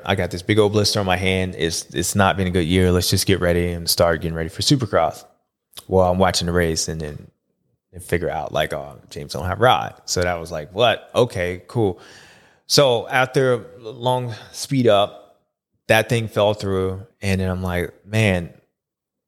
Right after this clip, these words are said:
I need to, I wanna start my own program. Like, I, I wanna start my own program." So from Washougal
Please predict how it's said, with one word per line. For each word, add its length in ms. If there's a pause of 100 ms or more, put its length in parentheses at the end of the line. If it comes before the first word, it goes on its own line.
(340)
I 100
need 140
to, 160
I 60
wanna 200
start 320
my 60
own 160
program. 500
Like, 220
I, 140
I 120
wanna 220
start 260
my 60
own 100
program." 440
So 340
from 280
Washougal 760